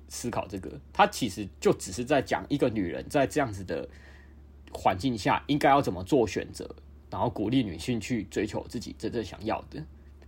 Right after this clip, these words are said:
那，对啊，我们男生而言，我个人是觉得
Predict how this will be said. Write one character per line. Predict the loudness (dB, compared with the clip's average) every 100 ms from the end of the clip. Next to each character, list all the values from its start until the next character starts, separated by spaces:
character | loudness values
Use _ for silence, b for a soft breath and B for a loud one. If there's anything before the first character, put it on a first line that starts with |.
| b b b b b -20 -20 -20 -6
那， | 4 6 8 4 -2 -16 -20 -20 -20 -20 -20 -20 -20 -2
对 | 2 2
啊， | 2 -6 -14 -20 -20 -20 -20 -20 -10
我 | -2 0
们 | 2 0
男 | 0
生 | 2 4
而 |
言， | 4 4 2 -2
我 | -4
个 | 2 4
人 | 4
是 | 2
觉 | -2 -4
得 | -4 -6 -8